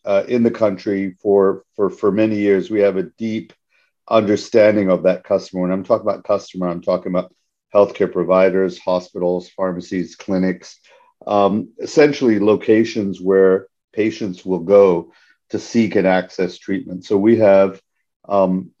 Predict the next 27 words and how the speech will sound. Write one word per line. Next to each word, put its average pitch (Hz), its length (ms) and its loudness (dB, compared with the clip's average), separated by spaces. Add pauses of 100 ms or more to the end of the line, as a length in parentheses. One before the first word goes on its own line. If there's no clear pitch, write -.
what 110 340 -2
we 110 120 -6
call 98 280 -2
capillary 110 600 -2
distribution 92 760 -6
in 85 200 -6
most 95 420 -4
markets 90 480 -4
where, 90 380 -2 (440)
um, 90 560 -2 (380)
you 101 80 -10
know, 92 80 -6
representative 95 840 0
of 85 140 -10
D 90 140 -10
K 90 160 -2
S 85 160 -4
H 90 260 -2
is - 140 -18
visiting, 101 680 2 (460)
uh, 95 180 2
those 95 300 0
customers 92 760 -4
either 98 560 0
for, 90 560 -2 (480)
um, 87 520 -4 (720)
uh, 87 280 -6